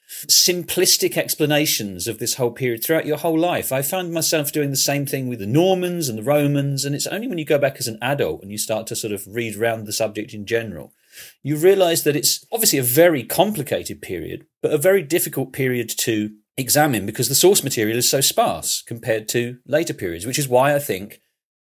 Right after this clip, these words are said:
ends up being done with younger children, not just because it's chronologically early, because there's very little you can say to younger children about it. You say they lived in houses like this and they wore trousers like that and they ate food like this.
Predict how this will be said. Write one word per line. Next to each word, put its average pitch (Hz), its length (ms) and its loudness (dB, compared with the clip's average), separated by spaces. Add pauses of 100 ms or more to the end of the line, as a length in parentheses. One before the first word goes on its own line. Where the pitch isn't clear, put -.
(140)
ends 139 300 2
up 131 160 2
being 113 300 -2
done 110 340 -2
with 113 160 -4
younger 123 360 -2
children, 104 440 -6
not 208 180 -6
just 147 220 -2
because 110 240 -6
it's 104 100 -6
chronologically 113 720 -4
early, 107 300 0
because 143 360 -6
there's 156 220 0
very 170 320 0
little 110 200 -2
you 131 120 -6
can 147 100 -8
say 233 220 -2
to 208 100 -8
younger 92 260 -6
children 87 280 -8
about 82 220 -6
it. 82 60 -14
You 101 60 -10
say 110 140 -2
they 113 140 -2
lived 117 260 -2
in 113 80 -6
houses 117 380 -4
like 110 180 0
this 107 240 -2
and 107 80 -6
they 104 100 -4
wore 107 180 -4
trousers 107 480 -2
like 95 280 -6
that 98 240 -6
and 107 100 -10
they 101 100 -4
ate 127 180 -2
food 110 300 -2
like 85 220 -8
this. 104 380 -2